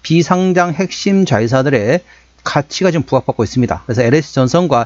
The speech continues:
엘에스 엠앤엠의 수익성 개선이 기대되고 있습니다. 자, 두 번째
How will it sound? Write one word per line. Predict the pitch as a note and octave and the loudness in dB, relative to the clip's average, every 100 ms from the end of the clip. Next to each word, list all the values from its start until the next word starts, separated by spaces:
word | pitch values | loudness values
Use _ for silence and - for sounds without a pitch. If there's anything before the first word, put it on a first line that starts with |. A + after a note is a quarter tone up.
| - - _ | -6 -20 _
엘에스 | - D#3 E3 - | 0 2 0 -2
엠앤엠의 | G#2+ B2 D#3 E3 C#3+ A2+ | 0 2 4 4 2 0
수익성 | G3 E3+ F3 D#3+ | -2 0 0 0
개선이 | B2 B2+ D3 E3+ | 0 2 2 2
기대되고 | - B2+ A#2+ G2+ | 0 2 2 0
있습니다. | A2 - D#3+ A2 G#2 F#3+ - _ - - | -2 0 2 4 2 0 -6 _ -20 -6
자, | - A#2+ | -2 0
두 | D3+ | 2
번째 | E3+ D3+ E3+ E3+ | 2 2 2 2